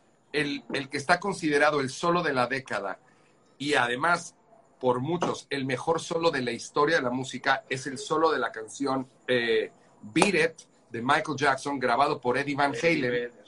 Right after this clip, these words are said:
Speaker 1: que
Speaker 2: Ah.
Speaker 1: además lo grabó en una toma,
Speaker 2: Ah,
Speaker 1: ¿no?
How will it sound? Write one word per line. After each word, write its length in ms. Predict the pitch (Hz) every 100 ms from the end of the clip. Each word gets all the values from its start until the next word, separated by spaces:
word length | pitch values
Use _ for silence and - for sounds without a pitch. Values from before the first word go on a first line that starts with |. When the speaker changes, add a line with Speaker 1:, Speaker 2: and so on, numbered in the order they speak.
| - _ 123
Speaker 1:
que 60 |
Speaker 2:
Ah. 40 | 123
Speaker 1:
además 320 | 131 160 170
lo 100 | 190
grabó 360 | 135 123 165 175
en 180 | 147 147
una 260 | 190 202 190
toma, 400 | 196 180 123 - _ _ _ _ _ _ _ _ _ -
Speaker 2:
Ah, 100 |
Speaker 1:
¿no? 40 | 131